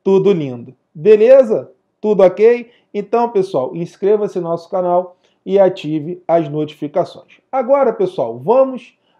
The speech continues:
ao nosso combustível. Vamos a mais uma prova real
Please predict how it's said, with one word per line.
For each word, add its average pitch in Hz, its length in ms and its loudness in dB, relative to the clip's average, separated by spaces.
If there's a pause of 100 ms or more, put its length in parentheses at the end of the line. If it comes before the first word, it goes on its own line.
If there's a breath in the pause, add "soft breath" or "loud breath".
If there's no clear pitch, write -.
(120)
ao 220 300 0
nosso 202 580 -4
combustível. 190 1000 -8 (640)
Vamos 202 520 0
a 196 120 2
mais 202 440 -4
uma 220 180 -4
prova 170 380 -2
real 185 500 0